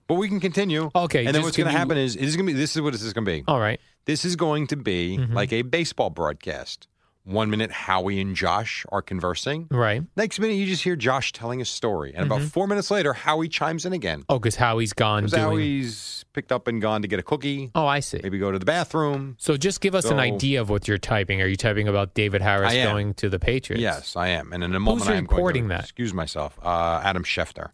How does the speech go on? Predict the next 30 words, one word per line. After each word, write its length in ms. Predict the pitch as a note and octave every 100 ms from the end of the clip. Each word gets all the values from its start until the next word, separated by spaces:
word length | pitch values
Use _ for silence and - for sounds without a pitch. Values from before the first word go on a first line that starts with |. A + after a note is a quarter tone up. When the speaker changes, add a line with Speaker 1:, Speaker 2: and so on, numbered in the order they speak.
| -
Speaker 2:
Adam 200 | B2+ A#2
Schefter. 180 | A2 C#3+
Speaker 1:
And 100 | F#2
I 60 |
ju-, 180 | F2+ G#2+
I 120 | - G2+
just 300 | E2 A2 -
saw 200 | G#2 F#2+
Rich 260 | F2 -
Samini 380 | - F#2 F2+ E2
do 100 | D2+
it, 140 | D2+
so 100 | -
now 240 | F2+ E2 D#2+
I 60 |
know 180 | D#2+ D#2
I've 180 | D2+ -
got 200 | - D#2
to. 220 | - D#2 C#2 _ _ _ -
Speaker 2:
Adam 280 | G3 C#4 D4+
Schefter 260 | G#3+ E3+
is 140 | D#3 C#3+
one 80 | C3+
of 60 |
those 100 | B2+
guys. 260 | A#2+ A#2+ A#2+
When 100 | C3
I 80 | F3
see, 360 | - G#3 D#3+ - -
uh, 160 | C3